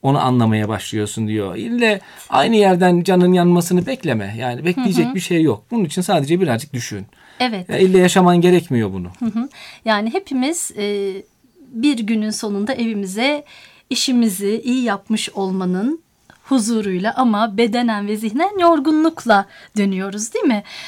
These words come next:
Speaker 2: E, işte ne oluyor? "Markete uğrayalım, şuradan bir şeyler alalım." diyoruz. Yani o marketteki kasada duran genç kıza tatlı bir gülümseme de aslında empati.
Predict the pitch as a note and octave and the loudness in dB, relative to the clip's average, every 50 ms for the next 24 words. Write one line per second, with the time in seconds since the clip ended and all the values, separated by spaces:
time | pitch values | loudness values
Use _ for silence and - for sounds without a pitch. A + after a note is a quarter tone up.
0 | - - - G#3 G#3 G#3+ - - D#4 - - F#4+ E4+ D#4+ - E4 F#4+ A4 F4 A3+ | -18 -12 -8 -8 -8 -8 -8 -10 -10 -10 -10 -10 -10 -10 -10 -8 -4 -2 -2 -2
1 | A3 D4+ F4 F4 E4 F4 E4+ - F4+ F4 - E4 D4+ C4+ B3+ A#3 A#3 A3+ G#3+ A3 | -2 0 2 2 2 2 2 0 -2 -2 0 0 0 2 2 0 0 0 0 -2
2 | B3 C#4 - _ _ - - - C#4 A3+ G#3+ A3+ A3+ A#3+ B3+ - _ - A#3+ A#3+ | -4 -6 -8 _ _ -14 -10 -10 -8 -8 -6 -4 -4 -6 -6 -10 _ -10 -10 -8
3 | - - A#3 A3 G#3+ G#3 G3+ G#3 G#3 - G3+ G3 F#3+ F#3 F#3+ F#3 F#3 F#3 F#3 F#3+ | -6 -6 -6 -4 -4 -4 -4 -4 -6 -6 -8 -8 -6 -6 -8 -8 -8 -10 -10 -10
4 | G3+ G#3+ - - - - - - - - F4 G4 F#4+ E4 D#4 - - - - - | -12 -12 -14 -16 -20 -20 -20 -10 -2 0 2 2 2 0 -4 -8 -12 -20 -20 -20
5 | _ - - G#4+ A4+ A4 G#4 G#4 - - - G4+ G4+ - - G4 G4 G4 - - | _ -6 -4 -2 -2 -2 -4 -4 -6 -8 -8 -8 -8 -6 -6 -6 -6 -6 -6 -6
6 | F4+ F4 - - - F#4+ G4 - G4 C#4+ C#4 C#4+ A#3 C#4 C4+ C4+ C4 C4 B3+ B3+ | -4 -6 -6 -4 -4 -4 -2 -2 -2 -2 -2 -2 -4 -2 0 2 2 2 2 2
7 | A#3+ A#3+ C#4 C#4+ C#4+ C4+ - - - - B3 A3 G#3+ G#3+ A#3 A3+ A3+ A3+ - - | 0 2 2 2 2 0 -2 -6 -4 -4 -4 -2 -2 0 0 0 0 -2 -4 -10
8 | - - _ - - G#4+ A4 - A4+ G#4+ D4 A#3+ G3 A#3 A3 A3 A3+ A3 A3+ - | -20 -20 _ -4 -2 -2 -2 -2 -2 -2 -2 0 0 0 0 0 0 -2 -2 -4
9 | A#3 G#3+ G#3+ G3 - C#3+ F3 F#3 - - - A3+ G#3+ G#3 G#3 G3+ G#3 - - - | -4 -4 -4 -4 -4 -6 -6 -6 -8 -8 -6 -4 -4 -2 -2 -4 -6 -8 -12 -20
10 | - - _ _ - G#3 G3+ G3 - - F#3 F3 - - F#3+ G3 | -20 -20 _ _ -6 -4 -4 -4 -6 -8 -12 -12 -10 -10 -12 -12